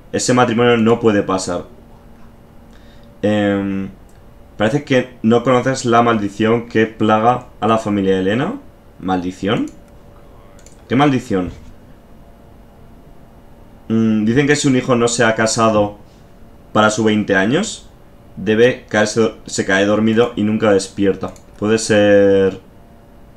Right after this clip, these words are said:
eliminada la maldición? Sí.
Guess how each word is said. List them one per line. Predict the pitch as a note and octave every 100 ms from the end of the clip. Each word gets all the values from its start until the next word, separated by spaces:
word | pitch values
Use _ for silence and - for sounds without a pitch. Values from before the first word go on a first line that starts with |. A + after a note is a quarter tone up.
| - -
eliminada | G2+ G2 G2 G2 G#2
la |
maldición? | G2 F#2+ F2 - A#2 C4 D#4+ - - - - - - - -
Sí. | - - A#2 C#3+